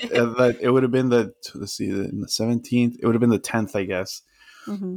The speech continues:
Speaker 2: Uh, I was at my brother-in-law's house, the same one that we were driving back from the,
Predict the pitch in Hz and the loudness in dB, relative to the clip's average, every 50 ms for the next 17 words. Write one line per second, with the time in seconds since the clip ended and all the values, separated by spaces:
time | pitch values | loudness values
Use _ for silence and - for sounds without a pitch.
0 | 180 - 104 104 101 92 104 117 120 117 120 113 110 107 98 107 107 113 117 113 | -2 0 2 2 2 2 2 2 4 4 4 2 2 0 2 2 2 2 2 2
1 | 110 107 101 101 - - 104 104 104 110 107 - 127 127 123 123 120 120 120 113 | 2 0 0 0 -2 -2 -4 -4 -4 -6 -2 0 0 2 4 4 4 4 4 4
2 | 101 98 104 104 101 95 110 101 104 104 98 95 101 107 107 101 - - - - | 2 2 0 -2 0 0 0 0 0 0 -2 0 0 0 0 -2 -4 -8 -16 -18
3 | - - 110 107 104 98 95 92 95 90 - | -4 -2 -2 -2 0 -2 -2 -2 -2 -4 -8